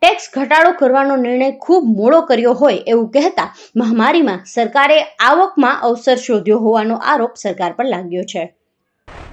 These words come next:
હાલારના સાંસદ પૂનમબેન માડમ દ્વારા સ્વર્ગીય હેમંતભાઈ રામભાઈ માડમ મેમોરિયલ ટ્રસ્ટ તથા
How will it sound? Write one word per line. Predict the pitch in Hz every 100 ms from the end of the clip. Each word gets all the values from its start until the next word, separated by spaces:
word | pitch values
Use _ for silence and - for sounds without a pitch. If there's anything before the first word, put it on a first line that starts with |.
| - _ _ _ _ _ _ _ _ _ -
હાલારના | 311 339 359 349 349
સાંસદ | 349 320 320 339 311
પૂનમબેન | 294 294 294 277 294 220
માડમ | 196 208 311 269
દ્વારા | 185 139 - _ _ _
સ્વર્ગીય | - 294 285 277 285
હેમંતભાઈ | 202 247 254 254 254 262
રામભાઈ | 214 196 202 208
માડમ | 208 175 185
મેમોરિયલ | 202 190 180 185 185 180 180
ટ્રસ્ટ | 247 - - - - _
તથા | 339 269